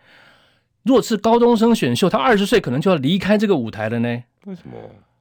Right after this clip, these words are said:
Speaker 1: 因为竞争实在太过于激烈了。
Speaker 2: 哇塞。
Speaker 1: 那这么激烈的过程当中呢，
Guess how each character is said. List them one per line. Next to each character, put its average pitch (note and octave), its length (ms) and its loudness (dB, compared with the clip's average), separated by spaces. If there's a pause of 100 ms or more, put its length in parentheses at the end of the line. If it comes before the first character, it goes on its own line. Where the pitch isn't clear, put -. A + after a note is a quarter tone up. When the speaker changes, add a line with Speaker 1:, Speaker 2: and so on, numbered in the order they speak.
(100)
Speaker 1:
因 C4 100 0
为 A#3+ 180 -2 (200)
竞 A3 200 0
争 G#3 140 0
实 F3 120 -4
在 E3+ 100 0
太 G3 420 -2
过 B2 220 -4
于 F#2+ 140 -8
激 A2 300 -6
烈 G#2 160 -8
了。 F2 40 -16
Speaker 2:
哇 - 60 -20
塞。 - 60 -20 (260)
Speaker 1:
那 A3+ 100 0
这 C#4+ 180 -2
么 A#3 120 4
激 G#3+ 200 -4
烈 A3 140 2
的 E3 120 2
过 G3 180 0
程 D3+ 160 0
当 D#3+ 160 2
中 D#3+ 180 0
呢， C3+ 200 0